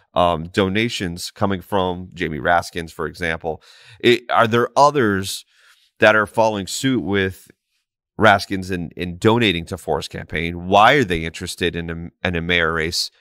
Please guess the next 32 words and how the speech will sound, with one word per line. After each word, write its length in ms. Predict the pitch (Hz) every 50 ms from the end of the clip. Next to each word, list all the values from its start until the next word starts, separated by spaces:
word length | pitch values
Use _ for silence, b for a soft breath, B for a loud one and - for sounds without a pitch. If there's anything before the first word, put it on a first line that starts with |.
| _
here 240 | _ - 98 90 85
in 80 | 80 78
Alaska? 600 | 80 82 85 85 87 - - - 98 87 82 B B B B B B B B
And 240 | - 113 113 107 101
what 100 | 123 147
does 140 | 151 123
that 160 | 139 131 107 98
really 320 | 110 113 110 104 98 90
mean? 440 | 82 85 98 113 104 78 - - - b b b b b b b b b
So 420 | b - - 143 135 113 80 - _ _ _ _ - -
part 240 | - - 247 262 285
of 60 | 131
this 240 | 104 95 92 - -
is 80 | 95
speculation 600 | - - 98 87 - - 92 92 87 85 - 95
on 80 | 87 82
my 180 | 82 101 110 101
part, 280 | - 90 71 50 -
but 240 | 92 113 - - -
what 200 | 107 104 104 107
it 100 | 104 -
t-, 120 | - -
tells 460 | - - - - 226 240 240 214 147 107
me 300 | 82 - - 85 - -
is, 500 | - 107 104 98 95 92 92 90 - - b b b b
is 100 | - 107
that 140 | - - 104
there 140 | - 120 120
is 220 | - 143 160 170
some 140 | - 202 175
concern, 600 | - - 120 - - - 127 101 80 78 85 107 b b b b b b b b b b b b b _
um, 500 | - 90 92 90 87 87 82 82 82 80